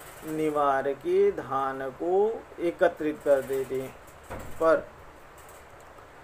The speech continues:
कर दिया गया था और निषादिभिः मृगैः,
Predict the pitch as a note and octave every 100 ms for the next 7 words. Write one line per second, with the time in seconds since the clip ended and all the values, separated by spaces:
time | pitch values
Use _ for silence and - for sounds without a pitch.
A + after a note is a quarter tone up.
0 | - - - - - - - - - -
1 | - - - - - - D3 C3 C#3 C3
2 | B2+ B2+ B2 C#3+ F3 G3+ - - - -
3 | - - - - - - - - - -
4 | F3 G#3 A3+ B3+ - - - - - -
5 | - - - D3+ D#3+ E3 D#3+ F#3 G3 G#3
6 | D#3 D3 C3 F#3+ F#3 E3+ D3 C3+ D3+ D#3+
7 | C#3